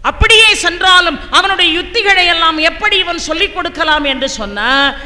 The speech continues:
நீங்க ஒரு நாமராமன் சொன்னீங்கன்னா நான் பத்து ராமநாமன் சொல்லுவேன், நீங்க ஒரு கிருஷ்ணநாமன் சொன்னீங்கன்னா நான் ஒரு பத்து கிருஷ்ணநாமன் சொல்லுவேன். என் ஊனோடும் உயிரோடும் கலந்திருக்கக்கூடிய ஒரு விஷயத்தை திட்டம் போட்டு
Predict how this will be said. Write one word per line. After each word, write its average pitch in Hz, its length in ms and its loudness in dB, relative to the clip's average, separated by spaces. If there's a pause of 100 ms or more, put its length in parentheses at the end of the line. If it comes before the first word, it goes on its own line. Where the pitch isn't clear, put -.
(100)
நீங்க 349 300 -6
ஒரு 302 140 -4
நாமராமன் 311 600 -6
சொன்னீங்கன்னா 285 380 -10
நான் 302 200 -10
பத்து 269 260 -14
ராமநாமன் 277 540 -12
சொல்லுவேன், 220 400 -6 (200)
நீங்க 370 300 -2
ஒரு 349 120 -4
கிருஷ்ணநாமன் 339 640 -10
சொன்னீங்கன்னா 311 440 -2
நான் 359 240 2
ஒரு 349 160 -2
பத்து 311 260 -6
கிருஷ்ணநாமன் 330 600 -4
சொல்லுவேன். 269 460 0 (200)
என் 285 300 -2
ஊனோடும் 370 560 -4
உயிரோடும் 359 600 -2
கலந்திருக்கக்கூடிய 381 880 -2
ஒரு 339 140 -6
விஷயத்தை 370 540 -4
திட்டம் 427 360 -6
போட்டு 381 320 -4